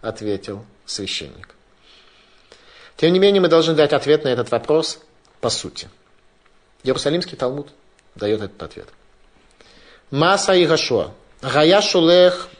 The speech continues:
пруздигма бехоль маком шегалах лихбош. Вегая котев ба миша мивакеш лирашлим яво ваяшлим. У миша мивакеш лилех ло елех. У миша мивакеш ласот милхама ясе милхама. Гагиргаши пана, а гивоним шеешлиму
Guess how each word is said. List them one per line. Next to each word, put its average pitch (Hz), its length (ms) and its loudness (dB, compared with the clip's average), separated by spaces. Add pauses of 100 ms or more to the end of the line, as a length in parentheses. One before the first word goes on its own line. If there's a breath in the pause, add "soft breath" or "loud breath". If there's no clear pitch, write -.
(100)
пруздигма 160 680 2
бехоль 160 400 2
маком 156 360 0
шегалах 135 540 0
лихбош. 104 580 -8 (480 loud breath)
Вегая 151 440 2
котев 180 440 2
ба 170 140 4
миша 185 280 0
мивакеш 170 520 2
лирашлим 151 520 2
яво 123 280 0
ваяшлим. 131 640 -4 (300 loud breath)
У 147 60 0
миша 185 260 2
мивакеш 165 480 2
лилех 160 380 2
ло 165 140 4
елех. 123 500 0 (360 loud breath)
У 139 60 -6
миша 165 240 0
мивакеш 175 440 2
ласот 151 360 2
милхама 139 420 0
ясе 147 320 0
милхама. 107 480 -6 (640 loud breath)
Гагиргаши 151 760 2
пана, 127 480 -2 (280)
а 139 120 2
гивоним 147 560 2
шеешлиму 156 880 -2